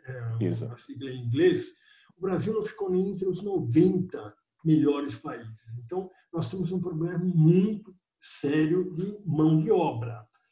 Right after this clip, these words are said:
Speaker 1: é, porque isso repercute na qualidade da mão de obra.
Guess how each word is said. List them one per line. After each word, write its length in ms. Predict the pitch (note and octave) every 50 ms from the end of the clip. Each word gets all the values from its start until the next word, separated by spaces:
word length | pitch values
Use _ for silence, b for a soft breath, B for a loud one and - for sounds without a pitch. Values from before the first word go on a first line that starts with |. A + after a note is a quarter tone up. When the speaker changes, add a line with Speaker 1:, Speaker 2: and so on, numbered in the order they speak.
| _ _ _ D3+
Speaker 1:
é, 280 | C#3 C#3 C#3 C#3 C#3 - - -
porque 260 | E3 D#3 - - C#3+
isso 160 | A#2+ A2+ -
repercute 800 | C3 D3 D#3+ - - B3 G3+ F#3 - - B3 D4+ D#4 D4+ - -
na 160 | E3 D3+ - -
qualidade 420 | D#3 D3+ C#3+ C3+ C3 C#3 C3+ C3
da 100 | D3 D3
mão 180 | C#3+ D3 D3 E3
de 100 | G#3+ A3+
obra. 400 | F3+ D3 - A2+ A2+ A2 A2